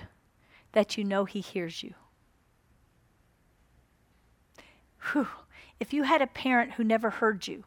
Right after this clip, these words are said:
that doesn't really listen to you, then you can get a spirit that you take in to say, "They're not listening." They don't hear me. And then you think God's like that. See,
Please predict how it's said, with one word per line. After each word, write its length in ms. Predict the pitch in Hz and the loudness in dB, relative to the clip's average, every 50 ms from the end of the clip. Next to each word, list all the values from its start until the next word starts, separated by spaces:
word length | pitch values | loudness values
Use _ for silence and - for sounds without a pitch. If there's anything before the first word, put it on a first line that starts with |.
| - - - - - _ | -20 -20 -20 -20 -8 _
that 140 | - 208 202 | -2 0 2
doesn't 280 | - 233 240 262 - - | 4 4 4 2 0 0
really 240 | 269 240 254 247 | 0 0 0 0
listen 360 | 233 247 247 233 - 220 208 196 | 0 2 0 0 0 -2 -6 -8
to 140 | - - - | -8 -8 -8
you, 220 | 180 180 - - - - - _ _ _ _ _ _ _ _ _ _ _ - - - - - | -8 -10 -12 -14 -18 -20 -20 _ _ _ _ _ _ _ _ _ _ _ -20 -20 -20 -10 -4
then 140 | - 226 220 | 0 2 2
you 80 | 233 247 | 2 0
can 180 | - - 269 | 0 0 2
get 140 | 247 254 254 | 4 4 4
a 40 | 262 | 4
spirit 500 | - - - - 269 233 214 202 196 - | 0 -4 -2 0 2 4 4 4 2 -2
that 100 | 220 - | -4 -4
you 120 | - 233 | -4 -4
take 320 | 226 - - 247 247 - - | -2 0 0 0 0 2 2
in 240 | 220 202 196 196 - - - - - | 2 2 0 -2 -4 -8 -14 -10 -6
to 100 | - 214 | -6 -6
say, 380 | - - - 214 202 202 196 - - - | 0 4 6 6 6 6 4 0 -8 -2
"They're 120 | - 254 247 | 2 4 4
not 200 | 233 185 - 196 | 4 4 2 2
listening." 420 | 185 175 - - 185 180 190 185 - - - _ _ _ _ _ _ _ - | 0 -2 -2 -4 -6 -8 -8 -10 -14 -18 -20 _ _ _ _ _ _ _ 4
They 80 | 233 233 | 6 6
don't 160 | 233 226 - | 6 6 4
hear 200 | - - 202 202 185 | 0 -2 0 0 0
me. 120 | 190 196 - - - - | -2 -6 -8 -8 -4 2
And 120 | 262 247 | 4 6
then 100 | 277 277 | 6 6
you 80 | 277 262 | 6 4
think 280 | - 254 247 233 - | 4 2 2 2 0
God's 320 | - 202 208 202 190 - - | 0 2 2 2 2 0 -2
like 240 | 175 170 175 - | -4 -4 -4 -6
that. 400 | - 180 165 165 - - - - - - _ _ _ _ _ _ _ _ _ _ _ _ _ _ _ _ - - - - | -6 -6 -4 -4 -6 -10 -14 -20 -20 -20 _ _ _ _ _ _ _ _ _ _ _ _ _ _ _ _ -20 -20 -12 -6
See, 160 | - 294 | -2 -2